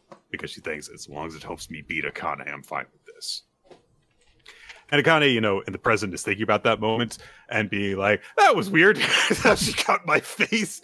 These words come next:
and, like, really intensely said, "I want to destroy <laughs> you." Um, uh, but she is, uh, thinking, like, what is going on with her? 'Cause she's this really popular voice actress. She's got a freaking photo book that fans go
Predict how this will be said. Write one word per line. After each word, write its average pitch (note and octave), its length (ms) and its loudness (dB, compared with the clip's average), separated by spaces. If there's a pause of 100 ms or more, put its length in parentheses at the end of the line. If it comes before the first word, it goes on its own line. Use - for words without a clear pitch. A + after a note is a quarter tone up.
and, C#3+ 340 0
like, C#3 240 2
really C#3+ 320 0
intensely B2+ 400 0
said, C3+ 220 2
"I A2+ 320 2
want C3 320 4
to - 100 0
destroy - 640 2
<laughs> - 40 -4
you." C4+ 640 -2 (720)
Um, B2 520 4 (640)
uh, G#2+ 340 4
but B2+ 180 2
she C3 300 -2
is, A#2 100 -2
uh, A#2 220 0
thinking, B2 180 -4
like, A2+ 180 0 (120)
what B2+ 220 2
is C#3 200 -6
going A#2 280 -2
on A2 180 0
with A2 140 -2
her? A2 180 0
'Cause - 140 -10
she's - 240 -14
this - 280 -16
really B2 260 -6
popular G#2+ 540 -4
voice F#2 280 -10
actress. G#2 300 -8
She's - 280 -10
got B2 160 -2
a - 20 -4
freaking F#2+ 380 -6 (240)
photo G2 320 0
book - 280 -2
that - 120 -10
fans E2+ 540 -8
go G#2 340 -2